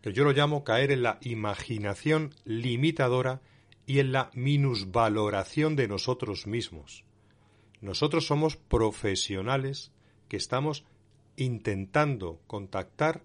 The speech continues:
con otros profesionales. Por mucho que sea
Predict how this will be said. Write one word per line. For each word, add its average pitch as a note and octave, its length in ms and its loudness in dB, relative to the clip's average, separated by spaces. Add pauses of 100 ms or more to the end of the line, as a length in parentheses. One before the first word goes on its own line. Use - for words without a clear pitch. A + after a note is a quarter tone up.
con G#2+ 200 -2
otros D3+ 280 -2
profesionales. G#2+ 960 -2 (460)
Por A2 240 0
mucho D#3+ 500 2
que C#3 220 2
sea C#3 480 2